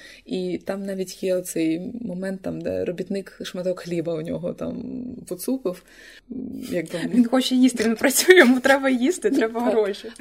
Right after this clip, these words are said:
Speaker 1: А в неділю, що там снідати в неділю,
Speaker 2: Ну, так.
Speaker 1: думає калитка. Тому я думаю, що це не зовсім жадібність, це якась така скнарість, така прижимистість, я не знаю,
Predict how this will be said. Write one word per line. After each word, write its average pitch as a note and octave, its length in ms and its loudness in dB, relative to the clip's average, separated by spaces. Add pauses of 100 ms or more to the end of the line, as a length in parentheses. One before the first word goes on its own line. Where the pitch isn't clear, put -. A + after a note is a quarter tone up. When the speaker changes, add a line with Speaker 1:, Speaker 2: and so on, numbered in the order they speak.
Speaker 1:
А F#3+ 240 -4
в A3 220 -6
неділю, B3 460 8
що C#4+ 140 0
там D4 160 0
снідати D4+ 500 6
в - 80 4
неділю, B3+ 360 10
Speaker 2:
Ну, C#4 120 6
так. B3 200 4
Speaker 1:
думає C4+ 240 6
калитка. B3 600 -4 (400)
Тому A#3 180 2
я C4+ 100 2
думаю, C4 240 2
що B3 100 -6
це C4 160 -2
не B3+ 120 2
зовсім A#3 580 -2
жадібність, G#3 600 -6
це - 80 -2
якась A3+ 200 -4
така A3 220 -8
скнарість, G3 640 -6
така - 260 -10
прижимистість, F#3 960 -8
я F#3 120 -8
не F#3 120 -10
знаю, F3+ 280 -8